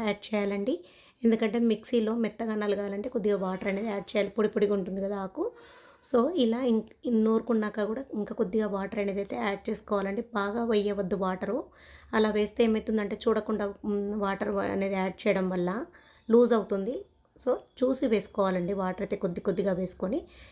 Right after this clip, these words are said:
ఇలా మెత్తటి పేస్ట్ లాగా రుబ్బుకోవాలి. ఎందుకంటే మనం చుక్కలు గిన్నె పెట్టుకుంటాం కదా, అప్పుడు వాటర్ అనేది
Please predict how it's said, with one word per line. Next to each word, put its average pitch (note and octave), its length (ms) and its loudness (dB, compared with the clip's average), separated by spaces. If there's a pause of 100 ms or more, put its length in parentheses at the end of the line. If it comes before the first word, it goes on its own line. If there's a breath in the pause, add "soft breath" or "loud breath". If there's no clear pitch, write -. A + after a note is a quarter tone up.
(140 loud breath)
ఇలా G#3+ 120 4 (100)
మెత్తటి G3+ 340 -2
పేస్ట్ F#3+ 280 -2
లాగా F#3 200 -2
రుబ్బుకోవాలి. F#3 640 0 (580 loud breath)
ఎందుకంటే A3 380 2
మనం A3 120 2 (100)
చుక్కలు A#3+ 280 4
గిన్నె A3 180 4
పెట్టుకుంటాం G3 480 -2
కదా, G#3+ 160 -4
అప్పుడు A3 180 -4 (140)
వాటర్ F#3+ 320 -2
అనేది G3 200 -2